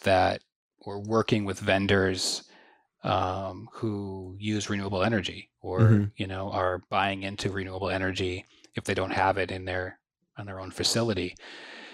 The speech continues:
Speaker 1: Because that's a, that's a huge amount of energy just from these, um, you know, Google uses, I'm sure, way more energy than you and us, <laughs>
Speaker 2: Yeah,
Speaker 1: you and I.
Speaker 2: yeah.
Speaker 1: And, um,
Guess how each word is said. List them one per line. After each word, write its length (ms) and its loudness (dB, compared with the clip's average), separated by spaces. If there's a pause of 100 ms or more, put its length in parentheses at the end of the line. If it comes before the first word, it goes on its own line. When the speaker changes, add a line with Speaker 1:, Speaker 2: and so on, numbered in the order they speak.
(460)
Speaker 1:
Because 260 6
that's 180 6
a, 160 0
that's 280 8
a 40 2
huge 440 6
amount 240 6
of 40 2
energy 440 2
just 200 0
from 200 -6
these, 520 -4 (300)
um, 560 -10 (140)
you 80 -2
know, 240 -10 (160)
Google 340 6
uses, 560 0 (220)
I'm 160 -4
sure, 480 2 (1120)
way 180 6
more 140 6
energy 320 4
than 160 2
you 120 2
and 100 2
us, 340 0 (140)
<laughs> 140 2
Speaker 2:
Yeah, 320 10
Speaker 1:
you 100 8
and 100 6
I. 160 10
Speaker 2:
yeah. 120 8 (320)
Speaker 1:
And, 320 4
um, 460 2